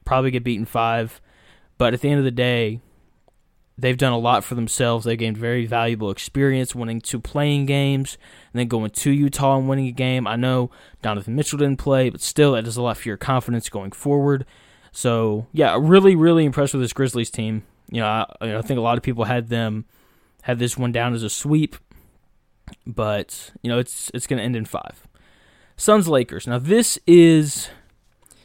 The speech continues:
the interesting one, right? Currently tied two two. Doesn't look like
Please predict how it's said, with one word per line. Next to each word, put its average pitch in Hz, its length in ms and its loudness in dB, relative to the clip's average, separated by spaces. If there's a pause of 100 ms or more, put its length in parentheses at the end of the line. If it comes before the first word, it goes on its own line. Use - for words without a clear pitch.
(440)
the 131 180 2
interesting 101 500 -4
one, 90 160 -10
right? 123 300 -4
Currently 180 320 2
tied 151 280 2
two 135 220 -2
two. 120 420 -2
Doesn't 143 360 0
look 139 180 0
like 123 560 -4